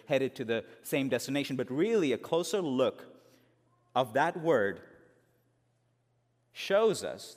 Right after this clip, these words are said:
that what's meant by follow is, is, is it, it's a way of saying, "Hold on fast. Hold on fast to this, grip it firmly, and don't let go."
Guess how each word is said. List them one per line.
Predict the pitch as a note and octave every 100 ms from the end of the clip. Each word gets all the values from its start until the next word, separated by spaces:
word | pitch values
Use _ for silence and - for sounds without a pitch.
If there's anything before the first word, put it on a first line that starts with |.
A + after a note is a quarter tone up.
| A#2+
that | B2+ A#2 -
what's | A#2+ C3+ - -
meant | B2+ C#3+ A3+ C4+ C4+ B2+
by | G#2 G2+
follow | - F#2+ F2+ F2+ A2+ D#3 - - -
is, | C#3 C#3+ - -
is, | - C#3 - -
is | C3+ C3+ - - _ -
it, | C3+ -
it's | - B2+
a | C#3
way | B2+ F3 F#3
of | -
saying, | D#3+ C#3 C#3+ - - -
"Hold | E3+ F3 G3+
on | F#3 D3+ D3 - -
fast. | - A3+ E3+ - - - - - _ _ _ _ _ _ _ _
Hold | F3+ F3+
on | E3+ D#3+ - -
fast | A3 A3 - -
to | D#3
this, | A2+ C3 - - C3
grip | D#3 F#3+ G#3
it | A3 -
firmly, | - B3 A#3 E3 C#3+ D#3
and | E3 D#3
don't | D3+ D3
let | C3 B2
go." | F3+ A#2+